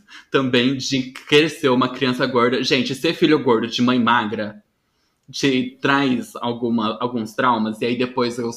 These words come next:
em cima disso, eu saio do armário, né? E aí, saindo do armário ainda, eu tô num ambiente onde eu não tenho muitos outros L G B Ts ali, e eu me destaco ali, entendeu? Porque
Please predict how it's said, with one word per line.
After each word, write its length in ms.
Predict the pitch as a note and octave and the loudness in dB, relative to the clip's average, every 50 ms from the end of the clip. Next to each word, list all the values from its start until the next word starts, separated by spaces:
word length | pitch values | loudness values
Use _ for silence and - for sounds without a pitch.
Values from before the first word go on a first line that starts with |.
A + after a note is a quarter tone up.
| - - - - | -10 -12 -6 -4
em 140 | C3 C3 | -4 -4
cima 280 | B2+ C3 - D3 C#3 C3 | -4 -4 -2 -2 -2 -2
disso, 260 | C3 A#2 G#2+ - - A2 | -2 -4 -6 -6 -6 -6
eu 80 | A2 | -6
saio 360 | A2+ - - C3+ C#3+ D3 C#3 | -4 0 2 2 2 2 0
do 100 | A2+ A2 | -2 -2
armário, 640 | A2 G2+ G2+ G#2+ A2+ A#2+ A#2 G#2+ G2+ G2+ G2+ G#2+ - _ _ _ _ - | -2 0 0 2 2 2 2 0 -2 -6 -8 -12 -12 _ _ _ _ -12
né? 240 | A2 G2+ G#2 G#2 - _ - _ - | -8 -6 -6 -8 -10 _ -20 _ -4
E 80 | B2 C3 | 0 2
aí, 140 | B2+ B2+ B2+ | 2 2 0
saindo 520 | - - - C3 C#3 D#3 F3 F3 E3 D#3 | 0 0 0 0 0 0 0 -2 -4 -2
do 100 | C#3 C#3+ | 0 4
armário 440 | C#3 C#3 C#3 C3 A#2+ A2 G#2+ G#2 A2+ | 4 4 4 4 4 2 2 2 0
ainda, 420 | A2+ A#2 A2+ G#2+ G#2 G2+ A2 A2 G#2+ | 0 0 0 -2 -2 -2 -4 -4 -2
eu 120 | A2+ A2+ | -4 -4
tô 200 | A#2 - C3+ B2 | -2 0 0 2
num 180 | B2+ B2+ B2+ B2+ | 2 2 2 2
ambiente 500 | B2+ B2+ C3 C3 A#2+ G#2 G2+ G#2 G#2 - | 0 0 0 0 -2 -2 -2 -4 -6 -6
onde 180 | A#2 A2+ G#2 A#2+ | -8 -8 -6 -4
eu 60 | A#2 | -4
não 200 | A#2+ B2+ D3 D#3 | -4 -4 -4 -6
tenho 280 | - - C3 B2+ B2+ | -4 -2 -2 -2 0
muitos 640 | A#2+ A#2 A#2 A2 G#2+ G#2 - A#2 A2 B2 - - - - - - _ | 0 -2 -2 -4 -6 -8 -10 -12 -14 -14 -14 -20 -20 -20 -20 -14 _
outros 440 | - B2 B2 A#2+ A#2+ - B2 A2 A2 | -2 0 0 0 0 -4 -8 -6 -4
L 140 | A#2 G#2+ A2 | -4 -4 -4
G 140 | G#2+ - A#2+ | -4 -6 -6
B 140 | G2+ G#2+ G#2 | -6 -6 -8
Ts 220 | - A2+ G2+ - | -8 -8 -8 -6
ali, 500 | G#2+ G2+ G2+ G2+ G#2 G#2 A2+ D3 G3 - - - - - - | -6 -4 -4 -2 -2 -2 0 -2 -4 -4 -10 -20 -20 -12 -4
e 80 | B2 B2+ | 0 2
eu 100 | C3 C#3 | 2 2
me 140 | C3+ C#3 C#3+ C#3 | 4 2 0 0
destaco 800 | C#3+ E3 F3 - - - - - B2+ C3+ E3+ - - - - | 0 -2 -2 -4 -8 -8 0 2 4 4 4 4 2 -2 -2
ali, 340 | A#2 A2 A2+ A#2 B2+ B2 A2+ | -2 -2 0 0 0 0 0
entendeu? 460 | G#2+ A2 - A2+ A2 A2 A2+ A2 G#2+ | -2 -4 -6 -6 -4 -2 -2 -2 -4
Porque 400 | - - - B2 B2+ B2 - C3 | -4 -4 -4 -4 -2 -2 -2 0